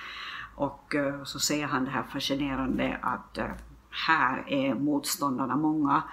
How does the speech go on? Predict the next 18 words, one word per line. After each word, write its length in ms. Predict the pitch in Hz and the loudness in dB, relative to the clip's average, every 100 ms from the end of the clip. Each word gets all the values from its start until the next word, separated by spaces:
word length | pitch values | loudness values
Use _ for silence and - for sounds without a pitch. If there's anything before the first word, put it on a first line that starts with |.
| - - - - | -10 -10 -12 -8
Eh, 160 | 143 143 | -2 -2
och 140 | - | 0
han 100 | 151 | 0
formulerar 540 | 143 160 147 147 165 151 | 0 0 2 4 4 2
det 200 | 139 - | 0 2
på 100 | 147 | 2
ett, 240 | 139 - - - | 2 -2 -16 -2
ett 340 | 139 - - - - - | 0 0 -6 -12 -14 -8
så 160 | - | -4
positivt 560 | 151 165 170 180 143 135 | 0 2 2 2 0 0
sätt 400 | - 175 165 - | 2 4 2 -2
så 140 | - 147 | -2 -2
att 100 | 139 | 0
det 80 | 156 | 4
låter 440 | 170 180 - 143 | 6 6 4 0
som 500 | 135 - 160 151 143 - | 0 2 4 4 2 -2
om 220 | 151 147 139 135 | 0 4 4 4
han 320 | 143 143 139 | 2 2 2